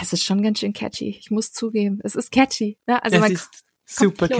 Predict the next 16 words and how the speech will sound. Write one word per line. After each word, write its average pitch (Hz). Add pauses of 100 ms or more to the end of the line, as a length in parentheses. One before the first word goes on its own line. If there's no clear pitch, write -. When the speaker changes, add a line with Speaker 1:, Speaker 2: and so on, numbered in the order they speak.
(120)
Speaker 2:
catchy -
und 180
ich, 175
man, 180
man, 185
man 185
sieht 214
auch 196
die -
Japaner 180
selber 180
eben 165
da 156
auf 151
den 156
Social-Media-Kanälen, 156